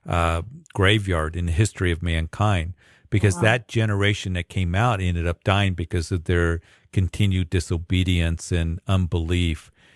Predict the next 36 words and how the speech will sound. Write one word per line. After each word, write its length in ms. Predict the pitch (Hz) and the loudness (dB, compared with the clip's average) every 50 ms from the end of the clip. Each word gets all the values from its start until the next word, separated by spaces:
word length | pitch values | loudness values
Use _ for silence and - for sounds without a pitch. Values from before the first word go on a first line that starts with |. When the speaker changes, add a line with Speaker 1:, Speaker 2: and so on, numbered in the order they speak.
| _ _ _ - | _ _ _ -2
Speaker 1:
And, 280 | 120 107 101 104 - - | 0 2 2 2 0 -2
and 140 | - 104 98 | -2 -2 -2
so 360 | - - 107 98 95 95 107 - | 0 0 2 2 2 0 -2 -2
we 120 | - 98 | -2 -2
know 220 | 92 101 104 110 | 0 2 2 2
that 200 | 113 - 113 110 | 2 0 -2 -2
he 240 | 104 - - 107 104 | -2 -2 0 0 2
was, 420 | 101 92 95 98 95 92 - - - _ _ | 2 2 2 2 2 0 -2 -8 -16 _ _
um, 420 | 98 92 90 90 95 98 101 107 - - - - _ _ _ _ | -4 -2 -2 -2 -2 -4 -4 -6 -10 -12 -18 -20 _ _ _ _
there, 600 | - 107 92 107 101 101 104 110 113 117 117 - - - | -6 0 4 4 6 6 6 4 2 0 -2 -4 -8 -6
uh, 120 | 104 95 | -6 -6
forty 340 | 92 - - 110 104 104 107 | -6 -4 0 0 2 2 2
years 340 | 101 98 98 101 98 - - | 0 0 0 0 0 0 -2
in 80 | 92 92 | -2 -2
the 60 | 90 | -2
wilderness. 680 | 87 92 104 113 120 110 101 92 87 87 90 90 - - _ _ _ _ _ _ _ - | -2 0 0 0 0 0 0 0 0 0 -2 -2 -4 -8 _ _ _ _ _ _ _ -2
And 140 | 107 104 107 | 0 2 2
then 140 | 131 147 | 2 2
I 80 | 147 135 | 2 0
think 260 | - - 143 139 - | 0 0 0 -2 0
the 100 | - 113 | -2 -4
book 260 | 95 - 139 147 - | -2 -2 -4 -2 -2
of 140 | - 127 110 | -4 -6 -6
Joshua, 920 | - - 107 98 92 104 110 113 - - - 95 90 90 85 82 85 90 | -4 -2 2 2 4 4 2 0 -2 -4 -4 0 2 2 2 2 0 0
if 200 | 78 101 95 - | -2 -4 -4 0
I 80 | 104 98 | 0 2
remember, 540 | 95 92 95 87 92 95 98 95 87 92 90 | 2 2 0 0 2 2 2 2 2 0 0
and 120 | 87 90 | 0 0
I'd 140 | 92 98 95 | -2 -2 0
have 220 | 87 113 117 - | 0 -2 -2 -2
to 100 | - 107 | -4 -4
look 240 | 92 95 98 - - | -2 -2 -2 -2 -4
at 100 | 90 101 | -6 -4
my 120 | 107 87 | -4 -2
notes, 500 | 87 87 85 87 90 90 92 - - - - _ _ - - - _ _ - | -2 0 0 0 0 0 -2 -6 -10 -20 -20 _ _ -20 -20 -20 _ _ -4
uh, 160 | - 92 95 | -2 -2 -2